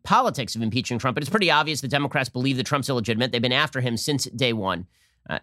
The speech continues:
it was amazing to watch the media beclown themselves, by the way. Just a quick side note, as an Orthodox Jew, the media absolutely, many in the media, beclowned themselves yesterday because Shane is an Orthodox Jew.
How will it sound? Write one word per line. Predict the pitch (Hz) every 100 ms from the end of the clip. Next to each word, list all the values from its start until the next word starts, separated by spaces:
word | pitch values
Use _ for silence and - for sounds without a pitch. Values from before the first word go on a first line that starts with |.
| -
it | 117 107 160
was | 165
amazing | 202 240 202
to | 139
watch | 135 -
the |
media | 123 135
beclown | 110 - 120 127
themselves, | 139 143 135
by | 139
the | 135
way. | 143
Just | 104 -
a |
quick | - 147 -
side | - 135 123
note, | 117
as | 95
an | 113
Orthodox | 113 110 101 -
Jew, | 113 113 _ _ -
the |
media | 165 180 147
absolutely, | 156 170 - 143 135 110
many | 120 156 135
in |
the | 110
media, | 107 95
beclowned | 92 117 - 143 151 135
themselves | 113 110 104
yesterday | 104 101 104 87
because | 98 123
Shane | - 160 117
is | 120 120 120
an |
Orthodox | 120 135 139 120 -
Jew. | - 120 64